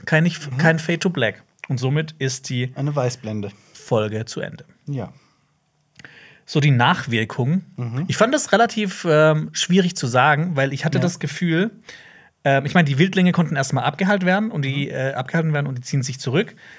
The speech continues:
Speaker 1: Ähm, da stelle ich auch mal so,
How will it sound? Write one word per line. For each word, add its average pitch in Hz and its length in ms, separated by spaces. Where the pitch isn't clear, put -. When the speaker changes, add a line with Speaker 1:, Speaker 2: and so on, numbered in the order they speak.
Speaker 1:
Ähm, 139 440
da 131 80
stelle 190 240
ich 202 100
auch 165 80
mal 175 280
so, - 420